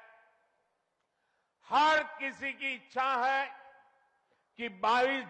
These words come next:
जनवरी को होने वाले आयोजन का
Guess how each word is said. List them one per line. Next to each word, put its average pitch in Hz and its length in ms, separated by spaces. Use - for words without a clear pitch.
जनवरी 247 420
को 254 180
होने 240 280
वाले 247 300
आयोजन 240 580
का 240 180